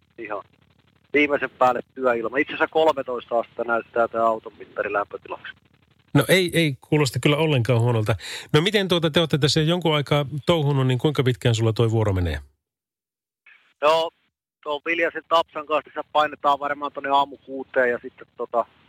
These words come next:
Speaker 1: meillä niinku tää yö niinku putkessa.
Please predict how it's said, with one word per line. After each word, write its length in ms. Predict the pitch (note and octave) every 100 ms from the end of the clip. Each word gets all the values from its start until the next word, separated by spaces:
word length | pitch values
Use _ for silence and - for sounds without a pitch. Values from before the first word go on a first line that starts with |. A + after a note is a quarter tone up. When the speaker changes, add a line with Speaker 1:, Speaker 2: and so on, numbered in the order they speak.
| _ -
Speaker 1:
meillä 220 | A#2+ A#2 A2+
niinku 260 | A2+ A#2 - _ _ _ _ _ _
tää 240 | - B2+ B2+
yö 220 | B2 A#2+
niinku 260 | A#2 A#2 A2+ _
putkessa. 560 | B2 A#2 - A2+ -